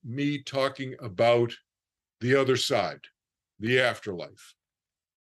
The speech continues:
and reincarnation experiences.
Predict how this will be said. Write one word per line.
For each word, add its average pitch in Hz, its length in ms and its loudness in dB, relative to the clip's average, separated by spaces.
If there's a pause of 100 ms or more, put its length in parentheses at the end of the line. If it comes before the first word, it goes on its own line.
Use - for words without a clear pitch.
(160)
and 123 200 -2
reincarnation 131 920 2
experiences. 92 1080 -4